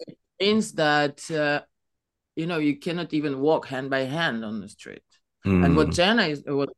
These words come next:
Speaker 1: doing on the street, it was, uh, you know,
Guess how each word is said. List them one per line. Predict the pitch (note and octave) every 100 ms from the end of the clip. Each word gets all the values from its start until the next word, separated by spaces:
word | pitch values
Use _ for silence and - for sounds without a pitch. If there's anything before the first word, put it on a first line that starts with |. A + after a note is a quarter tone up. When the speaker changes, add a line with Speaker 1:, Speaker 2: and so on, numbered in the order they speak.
| _ -
Speaker 1:
doing | C3+ C3
on | B2+ B2+
the | B2
street, | - C#3+ B2 A#2 - - _ -
it | C#3+
was, | D3+ E3+ G3 - E3+
uh, | D3+ D3+ C#3+ A#2+ -
you | E3
know, | C3 A2